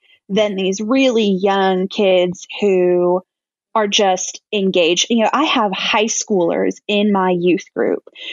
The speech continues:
who are out walking streets, knocking on doors for local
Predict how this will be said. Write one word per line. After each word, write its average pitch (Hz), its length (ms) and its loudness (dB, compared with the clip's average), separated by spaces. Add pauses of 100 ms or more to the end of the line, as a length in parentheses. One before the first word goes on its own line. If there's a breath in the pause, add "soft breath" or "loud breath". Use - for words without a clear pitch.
(180 loud breath)
who 269 200 2
are 196 360 0 (140)
out 214 460 -2 (180)
walking 214 600 0
streets, - 540 0
knocking 196 540 0
on 196 200 0
doors 180 420 2
for 208 180 -2
local 185 380 0